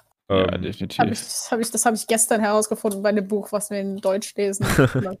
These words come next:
Speaker 2: Geil.
Speaker 3: gelesen haben. <laughs>
Speaker 2: Aber bei mir war das tatsächlich, glaub ich, von Ursula Poznanski, Säkulum heißt es, glaub ich. Bin mir nicht ganz sicher. Ich hab so viele Bücher in einem riesen Zeitraum gelesen, dass ich die, die Namen vielleicht nicht ganz hinkriege. Also ich hab allgemein so ein Namenproblem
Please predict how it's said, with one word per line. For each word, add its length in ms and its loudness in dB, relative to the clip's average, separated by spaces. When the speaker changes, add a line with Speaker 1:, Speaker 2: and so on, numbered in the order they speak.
Speaker 2:
Geil. 200 6
Speaker 3:
gelesen 140 0
haben. 300 0
<laughs> 520 2
Speaker 2:
Aber 160 12
bei 120 4
mir 220 4
war 120 8
das 140 0
tatsächlich, 520 -4
glaub 440 0
ich, 240 -6
von 460 -4
Ursula 400 -2
Poznanski, 680 -6
Säkulum 840 0
heißt 280 0
es, 100 -8
glaub 260 4
ich. 100 -2
Bin 120 0
mir 60 4
nicht 160 0
ganz 160 2
sicher. 220 0
Ich 100 2
hab 80 0
so 120 -4
viele 220 -2
Bücher 420 4
in 320 -2
einem 200 -4
riesen 300 -4
Zeitraum 380 -2
gelesen, 380 -2
dass 140 -4
ich 80 -10
die, 160 -4
die 80 -4
Namen 340 2
vielleicht 380 -4
nicht 140 -10
ganz 200 -4
hinkriege. 380 -2
Also 180 2
ich 60 -4
hab 40 0
allgemein 280 -2
so 80 -4
ein 100 -4
Namenproblem 600 -2